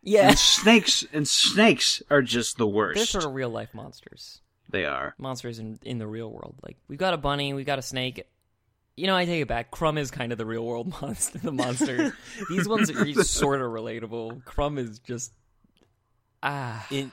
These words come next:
Speaker 3: in your, in your master theory, Crumb would be the stoner
Speaker 1: No,
Speaker 3: of the
Speaker 1: Crumb
Speaker 3: high
Speaker 1: is,
Speaker 3: school.
Speaker 1: Crumb is the guy who wears sweatpants every day and it never washes.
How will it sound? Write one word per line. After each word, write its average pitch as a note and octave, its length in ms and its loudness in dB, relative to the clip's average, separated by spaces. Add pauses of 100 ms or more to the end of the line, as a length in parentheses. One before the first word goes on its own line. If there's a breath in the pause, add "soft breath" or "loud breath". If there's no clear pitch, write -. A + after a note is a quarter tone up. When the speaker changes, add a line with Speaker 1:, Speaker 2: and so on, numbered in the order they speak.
Speaker 3:
in C#3 180 2
your, D#3+ 440 6
in C3+ 200 -4
your C#3 200 2
master B2 400 0
theory, G#2+ 400 0
Crumb G#2+ 440 0
would G#2 120 -4
be F#2+ 300 -2
the F2 220 -4
stoner E2+ 540 -2
Speaker 1:
No, B3+ 200 2
Speaker 3:
of - 100 -6
the - 80 -10
Speaker 1:
Crumb A3 180 0
Speaker 3:
high G#3 60 6
Speaker 1:
is, - 120 4
Speaker 3:
school. C#3 240 6
Speaker 1:
Crumb - 220 4
is G4+ 100 -4
the G3+ 80 -6
guy E3+ 260 0
who F3 160 -2
wears C#3+ 360 -4
sweatpants D3+ 640 -10
every E3+ 220 -8
day F3 240 -6
and D#3 100 -8
it C3 180 -14
never C#3 280 -6
washes. A2+ 800 -8